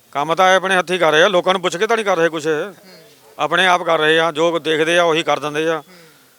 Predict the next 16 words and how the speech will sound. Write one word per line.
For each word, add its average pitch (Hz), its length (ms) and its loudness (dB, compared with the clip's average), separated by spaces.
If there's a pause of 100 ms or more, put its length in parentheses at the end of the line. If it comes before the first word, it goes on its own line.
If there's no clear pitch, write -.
(120)
ਕੁਛ 160 140 -6
ਕੀਤਾ 165 280 0
ਇਹਨਾਂ 208 160 0
ਨੇ? 226 160 -4 (560)
ਆਹ 165 80 -2
ਦੋ 170 180 4
ਚੀਜ਼ਾਂ 180 360 0
ਦੇਤੀਆਂ, 175 600 -4 (320)
ਉਹੀ 185 240 0
ਲੋਕਾਂ, 185 360 -2
ਲੋਕਾਂ 175 260 -2
ਨੂੰ 175 60 -4
ਪਿੱਛੇ 170 240 -2
ਮਗਰ 165 240 0
ਲਾ 160 160 4
ਲਿਆ। 156 200 -2